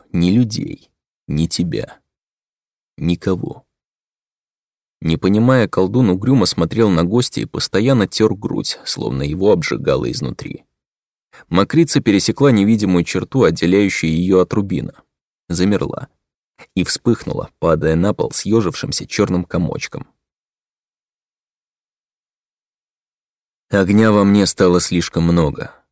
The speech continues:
пояснил Рубин в ответ на озадаченный взгляд полукровки. «Я не в состоянии сдерживать силу. А того, кто мог бы управлять мной, больше не существует. Когда-то давно одна умная сущность укрыла меня в храме огня,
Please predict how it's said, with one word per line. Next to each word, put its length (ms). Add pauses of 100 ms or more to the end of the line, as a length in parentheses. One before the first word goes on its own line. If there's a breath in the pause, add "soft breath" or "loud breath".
(240)
пояснил 500
Рубин 320
в 60
ответ 380
на 100
озадаченный 540
взгляд 360
полукровки. 720 (840)
«Я 180
не 120
в 40
состоянии 680
сдерживать 460
силу. 440 (540 soft breath)
А 140
того, 320
кто 180
мог 200
бы 140
управлять 560
мной, 360
больше 380
не 100
существует. 840 (1080)
Когда-то 440
давно 340
одна 240
умная 320
сущность 520
укрыла 340
меня 240
в 40
храме 340
огня, 520